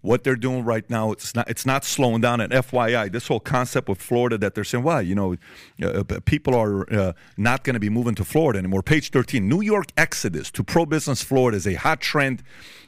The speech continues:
that won't simmer down anytime soon." Okay, this is a Fox Business story. Thousands of Americans have moved from New York to Florida during the pandemic to escape high taxes and crime rates. The trend has continued, with ten thousand New Yorkers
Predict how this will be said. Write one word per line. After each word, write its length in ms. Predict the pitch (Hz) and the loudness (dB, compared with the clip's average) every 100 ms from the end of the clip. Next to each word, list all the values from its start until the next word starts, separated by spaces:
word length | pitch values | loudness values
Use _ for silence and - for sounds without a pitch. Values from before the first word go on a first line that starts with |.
| - | 0
that 260 | 135 143 | 2 2
won't 480 | 120 131 180 208 - - | 0 0 2 0 -6 -8
simmer 640 | - - 175 175 180 160 - - | -4 0 2 2 2 0 -6 -4
down 420 | 98 151 110 80 - - 139 | 0 2 0 -4 -10 -2 2
anytime 500 | 156 151 165 151 143 | 2 2 2 0 0
soon." 400 | - 151 95 73 | -2 0 0 -4
Okay, 220 | - - | -4 0
this 180 | 110 135 | 0 0
is 80 | 120 | 0
a 80 | 110 | 0
Fox 500 | - 143 143 143 - - - - - - | 0 0 0 -2 -10 -18 -20 -20 -20 -4
Business 560 | - 143 135 147 135 - _ - - | 0 0 0 -2 -2 -8 _ -20 -12
story. 720 | - - - 180 151 107 92 - _ - - _ - | -4 2 4 6 4 2 -2 -4 _ -20 -20 _ 0
Thousands 400 | 156 185 190 175 | 2 4 2 2
of 80 | |
Americans 420 | 151 143 143 151 131 | 2 2 2 0 2
have 140 | 123 | 2
moved 180 | 131 139 | 2 0
from 160 | 127 | 2
New 80 | 117 | 2
York 240 | 123 127 - | 4 2 0
to 80 | |
Florida 380 | 113 - 127 127 | -2 2 4 4
during 240 | 110 117 107 | 2 0 0
the 80 | |
pandemic 480 | - 113 107 123 127 | 0 0 2 0 0
to 100 | - | 0
escape 360 | 110 - 135 127 | -2 2 2 4
high 180 | 135 139 | 2 2
taxes 400 | - 135 - 127 | 2 0 0 -4
and 100 | 107 | 0
crime 320 | 135 127 123 | 0 2 2
rates. 160 | 127 | 0
The 100 | - | -2
trend 280 | 107 147 143 | -2 0 2
has 160 | 135 - | 0 0
continued, 420 | 123 - 127 127 | -2 0 0 0
with 100 | 107 | 0
ten 160 | 143 135 | 0 2
thousand 300 | 131 123 120 | 2 2 2
New 80 | |
Yorkers 340 | 120 127 - | 4 2 2